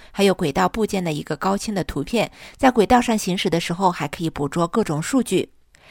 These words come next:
还可以即时捕捉图像，并检测有没有异常发生。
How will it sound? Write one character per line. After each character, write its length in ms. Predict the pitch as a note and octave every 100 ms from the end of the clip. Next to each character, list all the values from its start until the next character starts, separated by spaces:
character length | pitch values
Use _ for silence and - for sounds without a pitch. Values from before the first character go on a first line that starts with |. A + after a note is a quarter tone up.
| -
还 160 | - G3+
可 120 | -
以 100 | A3
即 240 | G3 C4+ A#3
时 240 | - F#3
捕 160 | - D3+
捉 160 | F#3+
图 200 | - D#3
像， 300 | D#3 A#3 F#3 - -
并 180 | - E3+
检 240 | - D3 C#3
测 260 | - E3+ - -
有 80 | D#3
没 100 | D#3
有 80 | E3
异 160 | A#3
常 320 | B3 - C#3 C#3+
发 160 | E3+
生。 240 | E3+ G3